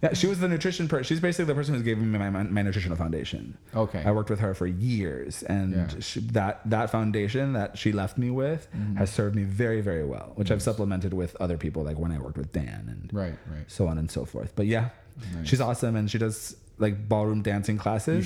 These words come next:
Speaker 2: should totally do that,
Speaker 1: And I
Speaker 2: George.
Speaker 1: think it would be so much fun to, like, go and do that, but we'll get there. We'll get
Speaker 2: Yeah.
Speaker 1: there. It's just, it's
Speaker 2: Yeah.
Speaker 1: on the, I ma-, I put it on the list.
Speaker 2: Put it on the list.
Speaker 1: I put it on the list, and that's all I'm gonna talk about it. I'm not gonna say no more.
Speaker 2: Okay.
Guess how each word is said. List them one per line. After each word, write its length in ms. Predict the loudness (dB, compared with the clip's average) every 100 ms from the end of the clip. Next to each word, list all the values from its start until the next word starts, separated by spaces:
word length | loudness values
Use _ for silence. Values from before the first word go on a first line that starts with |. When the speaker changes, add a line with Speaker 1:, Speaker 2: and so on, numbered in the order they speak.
| 0
Speaker 2:
should 80 | -2
totally 320 | 0 0 0
do 200 | 0 0
that, 180 | 2 2
Speaker 1:
And 100 | 4
I 120 | 4
Speaker 2:
George. 100 | 2
Speaker 1:
think 180 | 2 0
it 40 | 2
would 60 |
be 40 | -2
so 360 | -2 0 2
much 180 | 2 0
fun 200 | 0 0
to, 100 | 2
like, 240 | 0 0 0
go 240 | 2 2
and 180 | 2 0
do 140 | 0
that, 300 | 0 -2 0
but 420 | 0 0 -2 -6 0
we'll 120 | 2
get 160 | 2 0
there. 160 | 0
We'll 160 | 2 4
get 100 | 4
Speaker 2:
Yeah. 100 | 4
Speaker 1:
there. 80 | 4
It's 160 | 0 0
just, 380 | -4 -6 -10 -14 -20 -20 -20 -20 -2
it's 140 | 2 2
Speaker 2:
Yeah. 60 |
Speaker 1:
on 60 | 2
the, 100 | 2
I 100 | 2
ma-, 120 | 2 2
I 80 | 0
put 180 | 2 2
it 80 |
on 100 | 4
the 60 | 2
list. 520 | 0 -2 -8 -10 -12 -10 0
Speaker 2:
Put 100 | 2
it 60 | 4
on 140 | 2
the 40 |
list. 480 | 2 0 -2 -8 -2
Speaker 1:
I 60 | -2
put 220 | 2 0
it 40 | 2
on 100 | 2
the 40 |
list, 160 | 0 2
and 100 | 0
that's 140 | 2
all 100 | 0
I'm 80 | 2
gonna 100 | 0
talk 120 | -2
about 200 | -4 -4
it. 100 | -8 -10
I'm 180 | -12 -4
not 100 | 0
gonna 100 | 2
say 160 | 2 0
no 100 | 0
more. 220 | -2 -2 2
Speaker 2:
Okay. 440 | 2 2 2 4